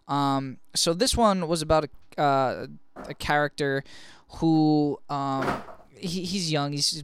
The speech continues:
probably, like, a late teenager, uh, just kinda slacking off, you know,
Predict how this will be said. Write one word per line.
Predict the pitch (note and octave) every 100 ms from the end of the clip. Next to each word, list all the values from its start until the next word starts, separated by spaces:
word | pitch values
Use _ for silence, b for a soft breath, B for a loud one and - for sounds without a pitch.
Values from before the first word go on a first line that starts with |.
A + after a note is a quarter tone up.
| -
probably, | - D3 C#3+
like, | B2+ B2+ A#2+
a |
late | A#2 C3+ C3+ C3 -
teenager, | - B2 A#2+ B2 B2+ B2 A#2+ B B B -
uh, | C3+ C3+
just | C3+ -
kinda | C#3+ C#3
slacking | - C#3+ C#3 - C3+
off, | B2+ B2 -
you |
know, | C3 A#2+ A#2+